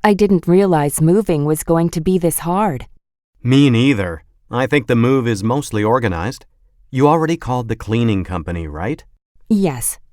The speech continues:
Speaker 1: they should be here soon. What else is left for us to do?
Speaker 2: We still need to book the appointment to set up our internet connection.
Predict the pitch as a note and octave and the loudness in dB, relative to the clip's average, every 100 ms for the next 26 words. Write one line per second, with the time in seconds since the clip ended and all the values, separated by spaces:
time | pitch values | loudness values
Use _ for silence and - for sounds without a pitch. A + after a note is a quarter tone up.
0 | - F3+ E3 - D#3+ F3 F3 F3 D3 - | -4 0 0 0 0 0 2 2 0 -2
1 | F#3+ F#3+ D#3 A#2+ - _ _ _ _ A3 | 0 0 0 -4 -10 _ _ _ _ -4
2 | C4 C#4+ C4+ D4 C4+ A#3 A#3+ A#3+ - A3 | -4 -4 -6 -6 -8 -4 -6 -6 -6 -4
3 | A3+ - A3 A3+ B3 C4+ _ _ _ _ | -4 -6 -4 -4 -4 -8 _ _ _ _
4 | _ _ - C#3 D#3 F#3 F#3+ F3+ F3 C#3 | _ _ -2 0 2 0 0 2 0 -4
5 | A2+ C3+ - B2+ A#2 A#2 A2 G#2+ B2 C#3 | -4 -4 -4 -4 -4 -2 -2 -2 -4 -6
6 | A#2+ - A2+ A2 G#2+ G#2+ G2 G#2+ A2+ A#2+ | -6 -4 -2 -2 0 0 0 -2 -4 -2
7 | G#2+ - G#2+ F#2+ - D#2 C2+ | -4 -4 -4 -4 -6 -12 -14